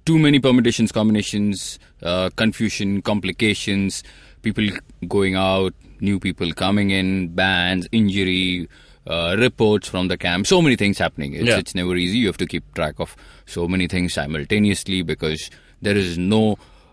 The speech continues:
Speaker 1: uh, respite, because every day, uh, matches get played, sometimes two, over the weekend four, so there is no breather at all for you.
Speaker 2: Hmm.
Speaker 1: And that's why we are here to help
Speaker 2: Yeah.
Speaker 1: you
Speaker 2: Yeah.
Speaker 1: and try and minimize the error.
Speaker 2: Okay,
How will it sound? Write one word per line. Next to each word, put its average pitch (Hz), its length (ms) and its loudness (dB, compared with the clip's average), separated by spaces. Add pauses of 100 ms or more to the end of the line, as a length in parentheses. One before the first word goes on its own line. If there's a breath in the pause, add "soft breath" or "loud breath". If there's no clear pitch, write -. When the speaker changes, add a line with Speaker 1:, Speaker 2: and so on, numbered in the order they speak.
(100)
Speaker 1:
uh, 87 600 0
respite, 80 480 -2
because - 400 -8
every 95 260 -2
day, 90 380 2 (100)
uh, 78 500 -2
matches 82 460 -4
get - 240 -10
played, 80 300 -2
sometimes 80 420 -4
two, 120 320 4 (500 soft breath)
over 123 220 4
the 127 80 6
weekend 110 380 2
four, 117 500 4
so 107 380 -2 (200)
there 92 220 -4
is 95 100 -2
no 101 200 0
breather 110 400 4
at 92 120 0
all 101 140 2
for 95 140 -2
you. 92 180 -2 (140)
Speaker 2:
Hmm. 127 160 2 (180)
Speaker 1:
And 92 80 -6
that's 98 160 -2
why 98 80 0
we 90 140 0
are 87 80 0
here 104 200 0 (200)
to 98 80 -4
help 90 200 -2
Speaker 2:
Yeah. 123 100 4
Speaker 1:
you - 20 4 (140)
Speaker 2:
Yeah. - 80 -4 (140)
Speaker 1:
and 92 160 -6
try 101 300 2 (100)
and 90 480 0
minimize 87 500 0
the 85 180 -2
error. 71 180 -4 (220)
Speaker 2:
Okay, 110 180 0